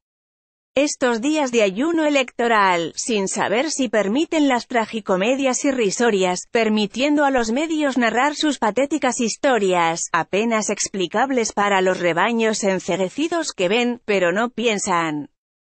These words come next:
Todo está bien, porque a su Mesías lo han santificado como Santo Tomás, y es más que una comedia de enredos en la que el diablo optó por disfrazarse de bueno.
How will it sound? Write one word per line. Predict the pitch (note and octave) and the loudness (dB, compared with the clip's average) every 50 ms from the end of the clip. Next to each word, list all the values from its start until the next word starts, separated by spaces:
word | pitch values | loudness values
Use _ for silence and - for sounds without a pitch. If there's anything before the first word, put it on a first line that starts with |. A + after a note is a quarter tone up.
| _ _ _ _ _ _ _ _ - | _ _ _ _ _ _ _ _ -2
Todo | A3 A3 A#3+ B3 B3+ B3+ B3+ | 0 2 2 4 4 4 4
está | A#3+ A#3 A3 - - D4+ D4 | 2 2 0 0 -2 -2 0
bien, | D4 C4 A3 F#3+ F3+ E3+ D#3+ D3 C#3 C#3 - - | 2 2 2 2 2 2 0 -2 -4 -4 -4 0
porque | B3 A#3 A3+ - A#3+ A#3 | 0 0 2 2 2 0
a | A#3 | 0
su | A3 - A#3 A3+ | 0 0 0 0
Mesías | G#3+ G#3 G3 F3+ - A#3+ B3+ C4+ C#4+ C4 B3 A#3 | 0 0 0 -2 -2 -2 0 0 2 2 2 2
lo | G3 F#3+ G#3 | 2 2 4
han | B3+ D#4 E4+ E4+ D#4 | 4 2 2 0 0
santificado | - - A3+ G#3+ G#3+ - A3+ G#3+ - A3 G#3 F#3+ - B3+ C4+ C#4 B3 | 0 0 -2 -2 0 -2 -4 -4 0 -2 -2 0 0 0 0 0 0
como | - B3+ A#3 G#3+ F#3+ F3+ | 0 -2 -2 0 -2 -4
Santo | - - A#3+ B3 A#3 G#3+ - G#3 G3 | -2 -2 -2 0 0 0 0 -2 0
Tomás, | - G3 F3 G3 A#3+ C#4+ C#4 C4 B3 - - | 0 0 0 0 0 0 0 -2 -4 -6 -8
y | - A3+ G#3 A3 B3+ | -6 -2 2 2 2
es | D4 C#4+ | 2 2
más | C4 B3+ A#3+ A3+ - | 0 -2 -2 -2 -2
que | - G#3+ A3 | -2 -2 0
una | C4+ D4+ D4+ D#4 C#4 | 0 0 0 0 0
comedia | - A#3+ A3+ C4+ D#4 D#4+ D4+ D4+ D4+ C#4 A#3+ | 0 0 0 0 0 0 0 0 0 0 2
de | G#3+ F#3+ | 2 2
enredos | F#3 F3+ F3 E3 G3 A#3+ D#4 D4 D4+ C4 - - | 2 0 0 0 0 0 0 0 0 -2 -2 -2
en | B3 G#3 G3+ | -2 0 0
la | G3 G3 | 0 0
que | G3+ A3+ G3+ | 0 0 0
el | G3 F#3 F3+ | 0 0 -2
diablo | F3 F#3+ F3+ F3+ G3 A#3+ B3+ B3+ C4 B3+ A#3 A3 | -2 0 0 2 2 2 0 2 0 0 2 0
optó | G3 _ _ - - A#3 C4+ C#4+ | -2 _ _ -2 0 0 0 2
por | - B3+ A#3+ | 0 0 0
disfrazarse | G#3+ G#3+ G#3 G3 - - G#3+ G3 F3+ - - A3+ C4 G4 - - - E4 | 0 0 -2 -2 -2 -2 -2 -2 -2 -2 -2 -2 -2 -2 -2 -2 -4 -2
de | D#4 D4+ | 0 0
bueno. | B3+ A#3 C4 B3 A3+ G3 F3+ E3 D#3 D3 C#3+ - | 0 2 2 2 2 2 2 2 2 0 0 -2